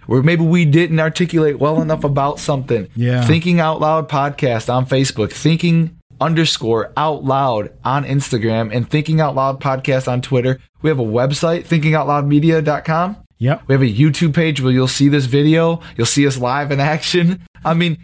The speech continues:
Speaker 1: guys, you're gonna hear us on, and Kevin will go through the different platforms, but especially on the Apple Podcast, make sure you rate and review us so other people
Speaker 2: Yes.
Speaker 1: get to hear this too. Uh, it really helps get our message out there. And so,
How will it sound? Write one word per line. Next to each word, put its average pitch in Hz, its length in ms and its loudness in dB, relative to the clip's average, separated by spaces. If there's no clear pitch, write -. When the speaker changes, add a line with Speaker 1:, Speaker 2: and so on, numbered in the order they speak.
Speaker 1:
guys, 185 320 -2
you're 151 160 2
gonna 175 120 0
hear 170 240 2
us 175 200 0
on, 147 500 -2
and 139 240 0
Kevin 160 300 0
will 151 120 2
go 151 240 0
through 151 200 2
the 143 100 2
different 139 360 -2
platforms, 143 540 0
but 123 200 -2
especially 156 500 -2
on 135 220 0
the 131 120 -2
Apple 139 300 -2
Podcast, 156 720 -2
make 147 260 2
sure 156 160 2
you 147 180 4
rate 131 320 0
and 135 160 0
review 127 380 2
us 156 140 0
so 120 120 -2
other 135 240 -2
people 160 280 2
Speaker 2:
Yes. 156 80 2
Speaker 1:
get 156 100 0
to 156 80 0
hear 151 180 2
this 147 180 0
too. 156 380 2
Uh, 131 180 0
it 131 40 -2
really 151 260 2
helps 151 220 0
get 147 160 -2
our 135 80 0
message 131 360 0
out 156 240 0
there. 147 240 2
And 123 180 0
so, 139 340 0